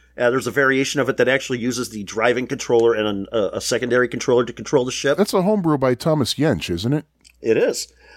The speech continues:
Speaker 1: And there was a game, I think it was on the Amiga, I know it was on the Atari S T that I really loved,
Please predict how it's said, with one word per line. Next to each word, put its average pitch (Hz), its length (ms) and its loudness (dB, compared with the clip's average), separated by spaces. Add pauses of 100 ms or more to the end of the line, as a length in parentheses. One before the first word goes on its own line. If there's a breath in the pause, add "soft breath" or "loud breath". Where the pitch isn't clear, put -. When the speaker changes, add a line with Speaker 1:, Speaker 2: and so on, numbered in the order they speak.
(300 soft breath)
Speaker 1:
And 165 260 2
there 180 80 2
was 180 140 0
a 180 60 2
game, 202 380 0
I 165 80 2
think 240 240 -2
it 277 40 -2
was 240 160 2
on 233 100 2
the 220 80 2
Amiga, 170 420 2
I 147 60 2
know 147 220 -2
it 190 40 -4
was 175 120 0
on 165 100 2
the 147 100 0
Atari 147 360 0
S 127 180 0
T - 180 -8
that 123 140 2
I 120 60 4
really 120 500 0
loved, 110 360 2